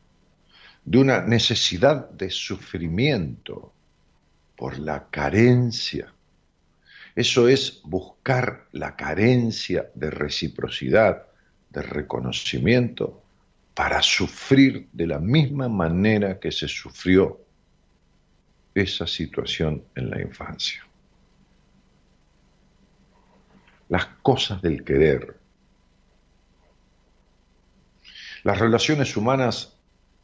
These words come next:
no son fáciles, decía un viejo maestro con el que yo solía conversar hace muchísimos años. Es más,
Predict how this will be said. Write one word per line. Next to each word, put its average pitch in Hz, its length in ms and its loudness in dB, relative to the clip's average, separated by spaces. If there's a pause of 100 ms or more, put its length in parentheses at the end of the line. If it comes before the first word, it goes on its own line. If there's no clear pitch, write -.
(1200)
no 107 200 0
son 110 380 -4
fáciles, 69 720 -4
decía 69 420 0
un 65 140 -2
viejo 67 280 -2
maestro 64 540 -6 (840)
con 73 180 -2
el 67 60 -2
que 62 100 -6
yo 69 180 2
solía 71 560 2
conversar 57 760 -2 (1080)
hace - 280 -6
muchísimos 73 840 -2
años. 67 600 -6 (1300)
Es 95 160 0
más, 92 540 0